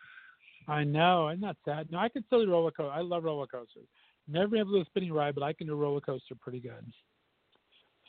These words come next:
All right, more pop culture. Um, as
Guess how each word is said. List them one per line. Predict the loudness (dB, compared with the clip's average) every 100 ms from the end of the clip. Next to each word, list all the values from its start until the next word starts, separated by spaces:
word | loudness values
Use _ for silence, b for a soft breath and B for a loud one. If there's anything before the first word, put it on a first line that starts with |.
| b b _
All | 10
right, | 10 8
more | 8 8
pop | 6 4 4 0 -2
culture. | -2 -2 -2 -2 0 -4 -4
Um, | -4 -2 -2 -6
as | -8